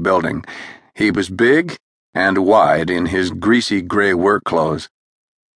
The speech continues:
The dour line of his mouth exploded into a smile as he said, "The Lord welcomes you." But the close, hard way he looked at us made me wonder about his words.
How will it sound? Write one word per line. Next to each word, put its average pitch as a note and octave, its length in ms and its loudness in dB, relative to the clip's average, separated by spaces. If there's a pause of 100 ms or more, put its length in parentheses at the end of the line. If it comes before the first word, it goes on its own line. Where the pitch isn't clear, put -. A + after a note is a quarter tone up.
(120)
The C#3 100 2
dour C#3+ 420 4
line A#2+ 260 4
of G2+ 80 2
his G2 160 2
mouth G2 360 2
exploded A2+ 640 0
into G2+ 240 0
a G2 40 0
smile F2+ 540 2
as E2+ 140 -2
he F#2 100 0
said, F#2 420 0 (540)
"The G2+ 280 0
Lord C3 600 6
welcomes G#2+ 680 2
you." - 320 -4 (560)
But A#2+ 180 0
the A2 100 -2
close, E3+ 460 2
hard B2 320 2
way A2 180 2
he G2+ 140 0
looked A#2 260 2
at F2 120 2
us E2+ 180 -4
made F#2 200 0
me G#2 120 0
wonder A2 380 2
about F2 220 2
his F#2 160 -2
words. G2 520 2